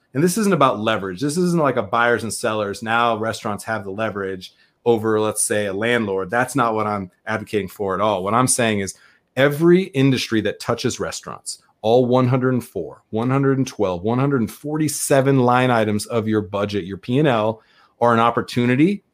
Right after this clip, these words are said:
to have a partner. And every one of those industries that feeds into the restaurant industry now more than ever recognizes that restaurants are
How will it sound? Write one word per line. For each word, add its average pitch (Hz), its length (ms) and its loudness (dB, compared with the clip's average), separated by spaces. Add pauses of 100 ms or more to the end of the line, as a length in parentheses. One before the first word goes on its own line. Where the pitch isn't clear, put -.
(300)
to - 100 -4
have 113 220 -2
a 95 60 -6
partner. - 680 -4 (680)
And 104 200 -6
every 151 240 4
one 165 200 6
of 151 80 6
those 139 200 6
industries 139 540 0
that 117 160 0
feeds 127 380 -4
into 139 160 0
the 120 100 -2
restaurant 117 340 0
industry 151 560 -2
now 120 380 2
more 156 200 6
than 139 120 2
ever 127 220 0
recognizes 110 640 -4
that 101 100 -4
restaurants 123 480 -4
are 92 100 -6